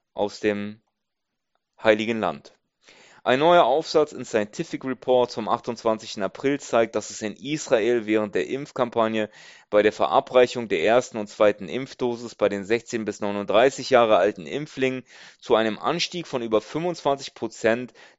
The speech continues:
der Fälle von Herzstillstand und koronarer Herzkrankheit, Herzinfarkten oder temporärer Minderdurchblutung des Herzmuskels kam.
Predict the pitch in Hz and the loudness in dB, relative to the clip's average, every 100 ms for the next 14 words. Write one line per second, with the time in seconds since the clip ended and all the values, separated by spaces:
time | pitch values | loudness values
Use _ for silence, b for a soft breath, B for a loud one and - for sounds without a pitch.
0 | 110 - 117 120 - 110 98 104 131 - | -2 2 2 2 0 -6 2 4 4 0
1 | - 135 - - 123 123 110 110 120 101 | -2 -2 -2 0 0 -2 -10 -6 -4 -2
2 | 104 98 117 117 123 120 b b b - | -2 2 2 6 4 4 b b b 6
3 | 123 - - - 110 107 - 110 104 104 | 6 6 -2 -8 -2 -2 -4 2 2 2
4 | - - b b b 113 139 113 120 131 | -4 -20 b b b 6 6 4 -4 0
5 | 120 _ 117 110 107 110 113 107 104 113 | 0 _ -4 2 2 0 -8 -4 -2 0
6 | 107 107 123 160 117 107 104 - 110 107 | 2 0 0 0 0 0 -10 -10 -12 -6
7 | 131 143 - b b b - - 117 135 | -8 -8 -20 b b b -18 0 4 4
8 | - 110 - 135 139 - - 117 110 95 | 2 -8 -2 -2 -2 -8 2 6 6 2